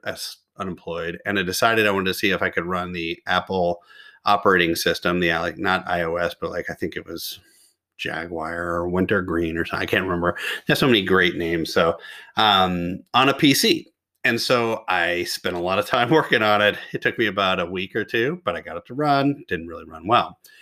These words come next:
But, you know, this is thinking of it from a hardware emulators where we're running, maybe using a P C, and we want it to be like an Apple two E or a Game Boy, um, or an iPhone that's like a Game Boy, so an emulator. So, uh,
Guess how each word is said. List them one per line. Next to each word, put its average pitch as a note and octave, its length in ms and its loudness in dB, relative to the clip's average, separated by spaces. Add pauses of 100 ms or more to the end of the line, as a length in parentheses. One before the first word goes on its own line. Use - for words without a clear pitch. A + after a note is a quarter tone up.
(360)
But, E3 200 4
you D#3 80 4
know, C3+ 120 4
this F3+ 180 2
is F#3+ 380 0
thinking E3+ 260 4
of D#3+ 60 4
it C#3+ 100 -2
from A2 160 -2
a G#2 40 -2
hardware A2 360 0
emulators F2 540 -2
where F#2+ 140 -4
we're G#2+ 200 -2
running, A2 440 0
maybe F2 200 -6
using F2 320 -6
a D#2+ 40 -16
P F2+ 280 -8
C, A#2 640 2 (320)
and A3 100 2
we A3 60 4
want G3 220 6
it - 0 -
to F3+ 80 0
be D#3+ 100 6
like C#3 220 2
an A2+ 140 2 (120)
Apple F#2+ 320 0
two F#2 300 -2
E G2+ 400 2 (320)
or G2+ 180 2
a G#2+ 60 2
Game G3 240 4
Boy, - 240 0 (640)
um, F2 560 -6
or G#3 220 2
an G3 60 6
iPhone D#3+ 460 2
that's F2 180 -2
like F2 180 -2 (180)
a G#2+ 80 -2
Game F2 220 -2
Boy, E2+ 200 -12
so - 160 -6
an F2 100 -6
emulator. F2 500 -12
So, G#2+ 300 4
uh, - 600 -12